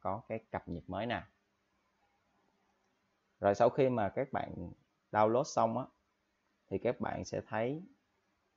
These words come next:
một cái file nén. Đây là cái file nén WordPress mà chúng ta cài,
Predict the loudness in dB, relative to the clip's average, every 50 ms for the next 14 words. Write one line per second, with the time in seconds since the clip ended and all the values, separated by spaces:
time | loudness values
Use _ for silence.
0 | _ _ _ -6 -6 -4 -4 -6 -4 -2 -2 -2 0 0 0 0 0 -4 -10 _
1 | _ _ _ _ _ _ _ _ _ _ _ _ _ _ _ _ _ _ _ _
2 | _ _ _ _ _ _ _ _ _ _ _ _ _ _ _ _ _ _ _ _
3 | _ _ _ _ _ _ _ _ _ _ _ _ _ _ _ _ _ _ _ _
4 | _ _ _ _ _ _ _ _ _ _ _ _ _ _ _ 6 8 8 6 6
5 | 4 0 2 2 2 2 4 2 2 2 2 2 2 0 -2 0 0 0 0 0
6 | 0 -4 -4 -4 -2 -2 -2 -4 -6 -4 -4 -6 -6 -2 -2 -2 0 0 -2 -2
7 | -4 -6